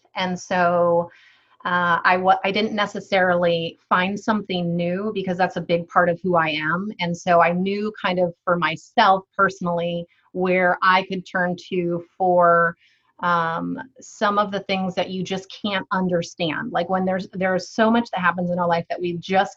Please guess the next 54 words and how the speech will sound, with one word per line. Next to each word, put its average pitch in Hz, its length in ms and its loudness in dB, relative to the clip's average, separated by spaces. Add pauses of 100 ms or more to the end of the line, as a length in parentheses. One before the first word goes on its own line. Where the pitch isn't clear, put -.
cannot 175 420 0
wrap 175 220 0
our 170 100 0
minds 170 360 -4
around. 160 340 -2
So 170 160 -6
where 165 200 0
do 170 120 -6
you 170 80 -6
go? 160 300 0
And 160 80 -6
it 170 80 -6
doesn't 180 280 0
necessarily, 170 840 -4 (240)
and 175 100 -2
it - 160 -10
can't 202 160 -2
necessarily, 165 720 -4
in 165 160 -6
my 170 260 0
opinion, 165 640 -4 (260)
be 165 360 -4
a 170 100 -2
person 190 580 -4 (140)
<laughs> - 160 0
that's, 180 300 2
like, 180 200 2
in 190 140 -2
the 190 80 0
room 208 240 0
with 185 160 0
you 170 120 -2
or 175 100 2
someone 175 320 -4
you 165 100 -8
can 175 140 -4
call. 156 280 2
There's, 170 220 -2 (100)
that's 180 200 0
a 175 80 -6 (100)
part 254 160 4
of 165 100 -2
it. 156 180 -2 (340)
So 214 200 -2
for 233 140 -2
me, 240 160 2
my 226 160 2
faith 190 300 -4
plays 185 200 -2
a 185 80 -2
really 175 220 0
big 175 180 0
role, 170 460 2
um, 175 400 -2